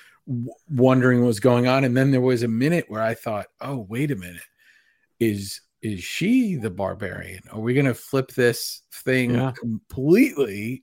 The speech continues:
Speaker 1: And it's like she's playing it off, and he's the really nice guy,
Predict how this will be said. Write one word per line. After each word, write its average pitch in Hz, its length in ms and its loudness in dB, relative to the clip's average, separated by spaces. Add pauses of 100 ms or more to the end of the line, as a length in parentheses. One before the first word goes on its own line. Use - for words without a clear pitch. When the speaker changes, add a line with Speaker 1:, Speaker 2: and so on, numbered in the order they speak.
(120)
Speaker 1:
And 117 600 2
it's 131 240 -4
like 120 160 0
she's 151 260 -4
playing 135 260 -2
it 131 80 0
off, 127 280 2
and 113 160 -4
he's 127 280 -4
the 123 120 -4
really 123 280 -2
nice 123 200 -4
guy, 117 360 -4